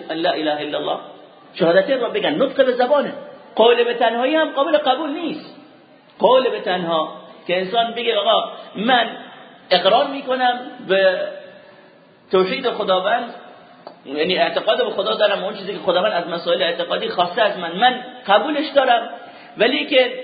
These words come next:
قلبا یا تو شک دارم یا مثلاً بگه بعض از اینا را قبول ندارم. اینجا هست که وصف نفاق در ما میاد. بعضی چیزا را قبول می‌کنم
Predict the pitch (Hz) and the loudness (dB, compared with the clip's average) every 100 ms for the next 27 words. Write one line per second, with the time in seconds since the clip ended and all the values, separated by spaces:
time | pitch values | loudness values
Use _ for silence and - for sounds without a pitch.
0 | - - - 220 254 285 285 277 262 269 | -14 -18 -4 2 4 2 2 2 0 -2
1 | - 254 269 269 247 233 220 240 254 233 | -4 -2 -2 0 2 2 2 0 0 0
2 | 220 214 233 226 233 202 294 269 269 - | -2 -4 -4 -4 -4 4 4 4 0 -2
3 | 240 233 202 175 185 165 139 123 117 - | -2 0 2 2 2 0 -2 -2 -6 -10
4 | - 240 240 190 320 320 277 269 - 220 | -2 0 0 4 4 4 0 -6 -6 -4
5 | 208 302 - - 240 285 - 269 233 190 | -2 -2 -6 -2 2 2 0 -4 -2 2
6 | 214 180 160 156 143 139 110 - - - | 2 2 0 -2 -2 -4 -6 -8 -16 -20
7 | - - - - 139 226 208 208 - 185 | -20 -20 -20 -20 0 2 2 -4 -8 -2
8 | 185 180 185 180 196 190 185 196 220 277 | 0 0 0 -4 -4 -6 -6 -4 0 -2